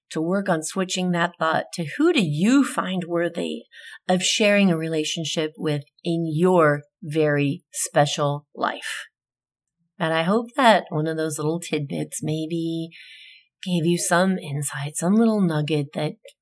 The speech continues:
might bring you a little bit of peace and help you to move forward, or help you to deal with any relationship in your life that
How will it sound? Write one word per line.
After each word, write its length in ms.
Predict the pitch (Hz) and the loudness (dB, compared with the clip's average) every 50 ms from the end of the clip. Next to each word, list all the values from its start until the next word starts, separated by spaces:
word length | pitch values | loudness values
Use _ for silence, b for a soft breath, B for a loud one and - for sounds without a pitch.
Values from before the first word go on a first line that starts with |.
| 185 156 | -14 -10
might 240 | 151 147 156 160 151 | -6 -4 -4 -4 -4
bring 200 | 170 165 165 165 | -6 -6 -6 -4
you 180 | 165 165 160 | -6 -6 -6
a 80 | 156 151 | -6 -4
little 200 | 156 160 165 165 | -6 -6 -6 -6
bit 200 | 165 180 147 - - | -6 -6 -6 -6 -6
of 120 | 165 151 - _ - - | -8 -10 -10 _ -12 -8
peace 340 | - 143 147 147 143 - - | -6 -4 -4 -4 -6 -6 -6
and 100 | 147 147 | -6 -6
help 240 | - - 147 143 - | -6 -6 -6 -6 -6
you 120 | 156 151 143 | -8 -10 -8
to 160 | - - 151 | -10 -10 -8
move 180 | 151 147 151 147 - | -6 -6 -6 -8 -8
forward, 540 | - 139 151 147 143 147 151 151 233 - - _ _ B B B B _ | -6 -6 -4 -4 -4 -4 -6 -8 -8 -12 -16 _ _ B B B B _
or 120 | 180 170 | -2 -2
help 280 | 151 170 180 185 180 190 | 0 2 2 0 0 0
you 100 | 208 208 | -2 -2
to 100 | 202 190 | -2 -2
deal 240 | 156 - 160 160 160 | -2 -2 -4 -4 -4
with 140 | 165 165 - | -4 -4 -2
any 200 | 214 240 262 269 | 0 0 2 2
relationship 720 | 247 208 170 156 151 151 - - 156 - - - 160 156 - | 2 2 0 0 -2 -2 -4 -6 -8 -6 -4 -4 -4 -4 -4
in 100 | 196 180 | -6 -4
your 140 | 165 165 165 | -4 -4 -4
life 300 | 160 156 151 160 156 - - | -4 -4 -4 -6 -6 -6 -6
that 180 | 165 160 156 | -6 -6 -6